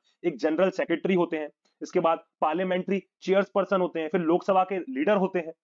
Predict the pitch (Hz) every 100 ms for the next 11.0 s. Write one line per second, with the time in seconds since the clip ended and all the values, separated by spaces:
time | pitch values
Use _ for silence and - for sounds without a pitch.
0 | _ 135 165 - 196 196 196 190 196 180
1 | 180 160 _ _ _ 151 175 208 202 -
2 | 180 170 175 208 208 185 - 202 190 208
3 | - _ _ _ _ _ _ _ - 151
4 | 175 165 147 180 214 147 143 - 135 139
5 | 160 156 127 113 107 98 _ _ - 139
6 | 151 180 160 175 170 165 165 175 160 135
7 | 156 156 147 151 147 151 160 151 156 156
8 | - 127 127 135 143 160 143 135 139 _
9 | _ - 151 160 151 151 151 139 135 147
10 | 156 151 156 135 151 151 151 147 143 139